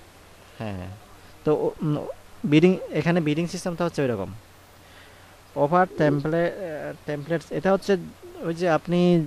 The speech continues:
যখন offer দিবেন বায়ারকে, একটা message দিতে হবে। ওই মেসেজটা আপনি এখা-, একটা tem-, একটা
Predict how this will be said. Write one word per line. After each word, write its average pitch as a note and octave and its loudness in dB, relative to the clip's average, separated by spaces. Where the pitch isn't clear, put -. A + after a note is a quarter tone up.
যখন D#3+ 4
offer C#3 -2
দিবেন D#3 -4
বায়ারকে, C3+ -2
একটা B2+ 2
message C#3+ 2
দিতে C#3+ 0
হবে। G2 -2
ওই C3 0
মেসেজটা D3 4
আপনি D3+ 0
এখা-, D#3 -8
একটা E3+ -10
tem-, C3+ -4
একটা D#3+ 4